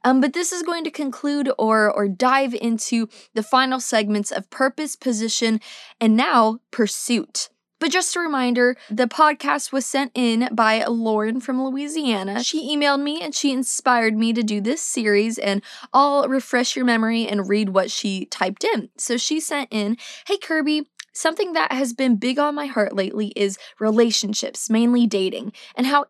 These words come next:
easy it is to let other people take the place of God as our number one. It kills me to see so many guys and girls putting all of their faith and worth into another person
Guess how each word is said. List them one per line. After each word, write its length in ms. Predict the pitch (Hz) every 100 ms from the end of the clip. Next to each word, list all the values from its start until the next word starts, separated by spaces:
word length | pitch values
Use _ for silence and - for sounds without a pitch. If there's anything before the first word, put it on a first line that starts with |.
| _
easy 380 | 311 349 302 247
it 100 | -
is 220 | 202 -
to 140 | -
let 180 | 208 202
other 240 | 254 269 285
people 280 | - 247 226
take 220 | 254 220
the 80 | 214
place 320 | - 226 220
of 180 | 190 175
God 400 | 233 240 202 202
as 180 | 214 208
our 120 | 208
number 320 | 202 202 185
one. 480 | 202 - 196 - 220 - - - _
It 120 | - 247
kills 260 | 339 330
me 140 | 339 320
to 80 |
see 200 | 302 -
so 360 | 247 - 294 285
many 240 | 294 277
guys 420 | 208 208 233 233 226
and 120 | 202
girls 280 | 220 226 -
putting 280 | 226 202 -
all 240 | 254 330
of 80 | 339
their 140 | 349
faith 440 | 311 - 339 339 -
and 240 | 254 233 196
worth 340 | 254 233 226 -
into 260 | 226 254
another 400 | - 233 247 247
person 640 | 220 - 269 190 202 180